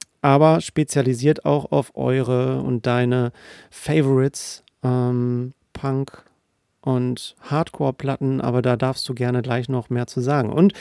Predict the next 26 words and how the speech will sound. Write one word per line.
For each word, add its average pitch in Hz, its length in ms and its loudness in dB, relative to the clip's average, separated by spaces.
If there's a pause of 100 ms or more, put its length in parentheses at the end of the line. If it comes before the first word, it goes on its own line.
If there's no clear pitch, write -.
(200)
für 160 120 0
die 151 100 4
Zuhörerinnen 175 420 6
da 160 80 6
draußen, 151 400 2 (400)
diesmal 135 420 -2
war 123 100 0
es - 120 -8
ein 120 60 -4
bisschen 123 320 -4
schwer, 117 680 -6
uns 160 260 -6
auf 135 260 -8
den, 117 480 -4
äh, 113 320 -6
Gesprächspartner 113 640 -10
Christoph - 360 -12
vorzubereiten. 117 960 -8 (320)
Ein 110 180 -4
wahnsinnig 151 460 0
sympathischer, 165 920 -4 (640)
mittelalter 170 1200 2 (140)
junger 160 340 4
Mann, 160 300 4 (320)
<laughs> - 380 -8
der 151 340 4